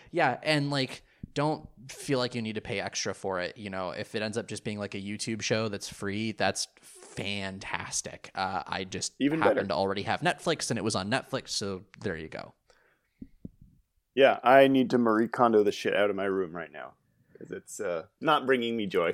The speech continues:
Speaker 1: You know, you just gotta,
Speaker 2: <laughs>
Speaker 1: you just gotta hold each item, and if it doesn't, uh, if it doesn't spark joy, you gotta thank it, and you gotta respectfully, uh, you know, just, uh, burn it.
Speaker 2: <laughs> Throw it right in the garbage.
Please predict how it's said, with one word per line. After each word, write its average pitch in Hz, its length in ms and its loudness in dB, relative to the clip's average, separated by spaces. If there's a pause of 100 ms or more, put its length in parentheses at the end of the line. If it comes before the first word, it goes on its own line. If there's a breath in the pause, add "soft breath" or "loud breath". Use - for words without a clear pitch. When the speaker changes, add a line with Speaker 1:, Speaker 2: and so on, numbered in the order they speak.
Speaker 1:
You 139 140 -4
know, 143 80 4
you 160 100 2
just 151 180 -2
gotta, 156 180 2
Speaker 2:
<laughs> 127 60 2
Speaker 1:
you 120 60 -6
just 131 160 0
gotta 143 160 2
hold 143 340 -2
each 151 200 -6
item, 127 340 -4
and 104 80 -10
if 104 100 -12
it 107 120 -8
doesn't, 113 420 -8
uh, 117 320 -4
if - 60 -14
it - 40 -10
doesn't 117 200 -8
spark 120 340 -4
joy, 123 220 -4
you 113 140 -6
gotta 98 200 -8
thank 101 380 -8
it, 147 200 -6
and 113 120 -12
you 101 40 -10
gotta 101 200 -8
respectfully, 120 920 -6
uh, 123 460 0
you 120 180 -8
know, 120 140 -4
just, - 400 -8
uh, 120 640 0
burn 143 200 -4
it. - 120 -10 (760)
Speaker 2:
<laughs> 120 460 2
Throw 160 300 10
it 123 140 12
right 135 260 8
in 110 80 -4
the 90 120 -2 (100)
garbage. 110 580 6